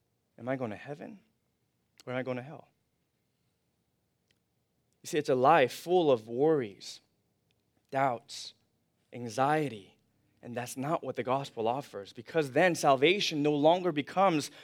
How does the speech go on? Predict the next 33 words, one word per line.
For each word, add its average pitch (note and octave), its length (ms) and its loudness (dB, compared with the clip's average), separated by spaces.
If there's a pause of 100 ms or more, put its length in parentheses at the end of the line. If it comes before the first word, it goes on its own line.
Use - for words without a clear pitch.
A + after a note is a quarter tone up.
(280)
about E3 260 10
what E3+ 160 10
Jesus F#3 460 2
has D3+ 120 -4
accomplished F3+ 560 2
and B2+ 160 0
given F#3+ 360 6
to - 160 -4
you B2+ 120 0
freely. F3 500 0
It B2 60 -2
becomes F3+ 440 2
what C#3+ 180 6
you D3+ 180 -8
can D3+ 160 0
earn, B2+ 340 2 (1400)
but - 100 -14
also E3 240 -8
what C3+ 140 0
you C3+ 120 -8
can G#2+ 240 -14
lose. - 640 -12 (1120)
As A#2+ 140 -6
my C3 80 -2
seminary D3 380 2
professor, C#3 500 0
Dennis B2 320 -2
Johnson, C3 400 0
wrote A#2+ 220 4
in A#2 100 -2
his A2+ 140 -6
new A#2 120 -4
commentary, A2+ 600 -6